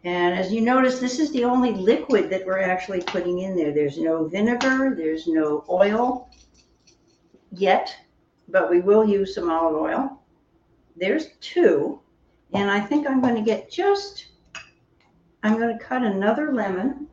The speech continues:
'cause the lemon juice is really what picks up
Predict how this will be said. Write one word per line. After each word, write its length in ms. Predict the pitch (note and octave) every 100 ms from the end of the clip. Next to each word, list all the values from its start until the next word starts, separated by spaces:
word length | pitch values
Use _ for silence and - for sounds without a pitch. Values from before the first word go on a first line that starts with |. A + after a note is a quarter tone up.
| _ _ _ _
'cause 1040 | - F3+ - _ _ - - _ _ G#3+ -
the 80 | G3+
lemon 420 | F#3+ A#3 D4+ D4+
juice 280 | C4 B3 G#3+
is 180 | G3+ A3+
really 260 | A#3 A#3
what 260 | G#3+ G#3 -
picks 280 | C4 - G#3+
up 240 | G3